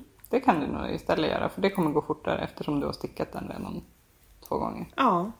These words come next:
Speaker 2: Jag har ju markörerna klara och allt.
Speaker 1: Eller hur?
Speaker 2: <laughs> Ja, nej, men då, mm. Framsteg.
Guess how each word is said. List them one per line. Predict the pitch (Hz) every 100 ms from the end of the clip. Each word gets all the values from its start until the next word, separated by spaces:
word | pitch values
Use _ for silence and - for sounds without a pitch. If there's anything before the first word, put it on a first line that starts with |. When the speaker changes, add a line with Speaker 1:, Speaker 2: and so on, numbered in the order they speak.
| - - - - - _ - -
Speaker 2:
Jag | 190
har | 165
ju | 175
markörerna | 220 202 190 190 214 233 208
klara | 208 202 170 165 196
och | 156
allt. | 160 160 - - -
Speaker 1:
Eller | 202 196
hur? | 151 170 277 170 - -
Speaker 2:
<laughs> | 247 - 226 - - - - _ - - - - - - - _ _ - _ _ - - - _ - -
Ja, | 208 190 202 -
nej, | 247
men | 285 311
då, | 311 294 269 254
mm. | 226 277 294 330 330 - - - - - - - - - - -
Framsteg. | - 403 415 165 135 - 440 - 143 139 -